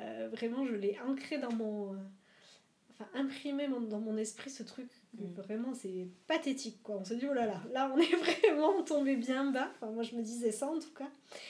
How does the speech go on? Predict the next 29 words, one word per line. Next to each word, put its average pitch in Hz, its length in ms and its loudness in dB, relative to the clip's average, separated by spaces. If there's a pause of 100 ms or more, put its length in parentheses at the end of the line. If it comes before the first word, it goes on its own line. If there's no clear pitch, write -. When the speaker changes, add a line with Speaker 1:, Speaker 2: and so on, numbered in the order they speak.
(680)
Speaker 1:
Et 220 100 -2
quand 208 120 -2
ma 185 120 -2
mère 196 180 -2 (320)
est 202 160 -8
arrivée, 214 280 -2
du 240 120 -4
coup, 247 120 -6
elle 233 80 -4
s'attendait 208 380 -4
à 220 60 -4
trouver 226 340 -2
une 202 460 0
jolie 311 460 0
maman 320 320 2
bien 285 220 2
joyeuse, 277 680 2
euh, 220 240 2
toute 269 180 -6
Speaker 2:
Toute - 80 -14
Speaker 1:
contente 247 220 4
Speaker 2:
pimpante. 240 240 6
Speaker 1:
avec 254 200 2
son 262 220 -2
petit 349 560 -2
bébé 294 260 0
tout, 277 320 -6
tout 311 160 -2
mignon. 294 360 2